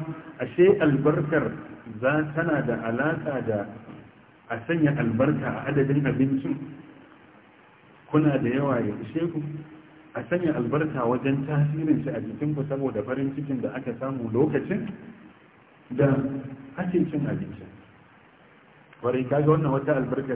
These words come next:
ce, albarka ce da ba a ganin ta, amma za ta shiga cikin jikinka.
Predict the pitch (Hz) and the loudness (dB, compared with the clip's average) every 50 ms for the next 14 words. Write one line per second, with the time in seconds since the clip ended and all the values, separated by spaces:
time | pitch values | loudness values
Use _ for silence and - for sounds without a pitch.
0 | 110 - - 131 131 123 - 120 113 110 127 143 147 139 - - - 131 120 123 | -6 -4 -4 -4 -4 -4 -4 -4 -2 0 0 0 0 -2 -4 -4 -2 -2 -2 -2
1 | 113 113 120 113 113 117 113 104 107 107 113 117 117 - 113 101 101 101 104 110 | 0 0 0 0 -2 -2 -6 -6 -6 -4 -4 -6 -6 -6 -8 -8 -6 -6 -4 -4
2 | 117 117 127 131 127 113 104 - - - 107 104 - - - - 139 147 147 143 | -4 -4 -4 -4 -6 -6 -8 -8 -8 -8 -10 -10 -10 -12 -8 -6 -4 -4 -2 -4
3 | - 107 104 101 - - 104 101 - - - | -4 -4 -6 -8 -8 -6 -8 -8 -8 -10 -14